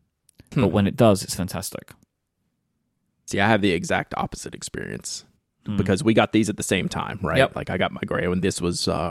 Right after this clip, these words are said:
Speaker 1: our gift from, uh, Fountain Pen Hospital, which just s-, to this day knocks my socks off.
Speaker 2: Can't, yeah, I, I, that's one of the reasons I keep it on my desk, 'cause it has such con-, like, fond memories for me.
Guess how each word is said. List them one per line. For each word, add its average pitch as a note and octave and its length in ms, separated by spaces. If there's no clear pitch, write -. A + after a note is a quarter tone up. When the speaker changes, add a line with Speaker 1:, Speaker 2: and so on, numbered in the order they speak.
Speaker 1:
our F2 120
gift F2 280
from, - 300
uh, C2+ 100
Fountain - 300
Pen F#2+ 120
Hospital, - 460
which - 320
just - 420
s-, - 220
to B2 100
this F#2 160
day F2+ 220
knocks F2+ 260
my D2+ 100
socks - 320
off. D#2 180
Speaker 2:
Can't, A2 200
yeah, G2 220
I, G2 60
I, G2 60
that's C#3 280
one E3+ 260
of C#3 80
the B2+ 60
reasons B2+ 300
I A2 60
keep G#2 220
it - 40
on - 60
my F#2+ 100
desk, G2+ 320
'cause F#2 160
it F#2 80
has G2 120
such - 300
con-, - 240
like, - 180
fond F2 260
memories G2 460
for - 100
me. - 180